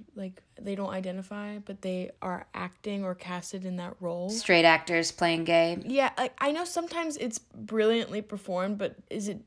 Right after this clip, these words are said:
Speaker 1: overdone? What is your opinion?
Speaker 2: Um, so I have a, a critic friend, Kyle Turner, who, like, hates this discussion and thinks it's, like, so ridiculous. So some people are sort of bored by the discussion. I think that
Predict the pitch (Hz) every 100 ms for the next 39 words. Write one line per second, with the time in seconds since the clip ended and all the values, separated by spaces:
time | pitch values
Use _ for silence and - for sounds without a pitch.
0 | - 196 214 190 175 185 196 196 220 202
1 | 196 185 175 170 196 - - 190 190 180
2 | 180 208 185 185 185 180 - - 175 170
3 | 165 180 190 - 165 160 160 156 151 -
4 | 156 156 185 156 151 - - 190 170 -
5 | 170 151 - 143 165 151 - 151 151 147
6 | 160 151 160 147 165 147 - - 156 151
7 | 156 147 - 65 87 180 - - - 190
8 | 247 240 185 170 160 151 139 156 156 147
9 | 156 151 156 160 - 147 165 180 180 208
10 | 190 196 202 - 202 190 185 - - -
11 | - - - _ - 175 160 160 170 -
12 | - -